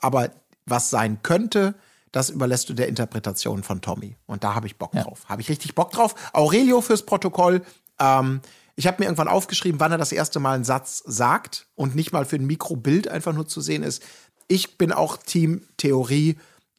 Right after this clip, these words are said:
Speaker 1: Man könnte ihm unterstellen, hier wird jemand, will jemand Gage einstreichen, um mögliche Gerichtsverhandlungen, äh,
Speaker 2: Was?
Speaker 1: bezahlen zu können. Könnte man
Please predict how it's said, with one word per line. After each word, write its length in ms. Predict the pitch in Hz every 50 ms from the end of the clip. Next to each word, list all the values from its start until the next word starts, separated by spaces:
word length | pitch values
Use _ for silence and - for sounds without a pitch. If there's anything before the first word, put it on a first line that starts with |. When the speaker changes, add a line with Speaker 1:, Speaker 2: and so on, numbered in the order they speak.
| _
Speaker 1:
Man 240 | - 117 131 131 -
könnte 320 | - 170 175 185 180 156 156
ihm 140 | 151 147 139
unterstellen, 680 | 143 131 135 123 - - 135 117 113 117 117 123 127 - _ _ _ _ _ _ _
hier 140 | - 135 127
wird 160 | 139 135 -
jemand, 320 | 143 127 127 127 - - 135
will 80 | 135 131
jemand 240 | 131 127 123 117
Gage 300 | - 120 113 131 127 131 127
einstreichen, 840 | 113 120 120 113 - - - 107 113 107 - 120 123 131 135 - _
um 140 | - 123 113 113
mögliche 380 | 120 131 127 - 127 - 127
Gerichtsverhandlungen, 960 | 107 - 107 107 113 - - - - 104 95 101 - 110 110 104 - 113 - - - - - _ _ - - - -
äh, 60 | 135 123
Speaker 2:
Was? 400 | 110 - 117 131 139 151 147 123
Speaker 1:
bezahlen 380 | 135 127 - - 113 80 80 -
zu 120 | - -
können. 180 | - - 120 -
Könnte 460 | - - 285 302 349 294 190 - 135 113
man 280 | 110 113 113 - -